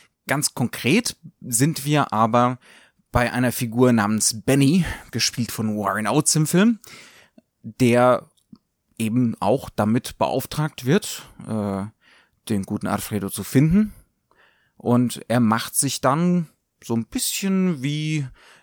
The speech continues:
in einem etwas existenzielleren Road-Movie auf die Suche durch diverse mexikanische Käfer, um Alfredo zu finden. Er findet Alfredo auch.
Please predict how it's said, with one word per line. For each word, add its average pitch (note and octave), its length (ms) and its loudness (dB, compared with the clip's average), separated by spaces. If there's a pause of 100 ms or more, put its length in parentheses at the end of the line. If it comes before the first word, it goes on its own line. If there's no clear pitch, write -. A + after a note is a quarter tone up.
in B2 220 -2
einem A#2 200 2
etwas - 420 -2
existenzielleren A#2 960 -2
Road-Movie E3 840 4 (400)
auf - 320 0
die B2 140 -2
Suche E3 640 2 (180)
durch C3+ 560 -4 (160)
diverse A#2+ 560 0
mexikanische A#2 920 -2
Käfer, C3+ 640 -2 (640)
um B2 240 2
Alfredo A2 420 -4
zu - 140 -10
finden. D#3+ 500 -2 (360)
Er A#2 100 -2
findet B2+ 640 0
Alfredo D3+ 500 0
auch. A#3 240 2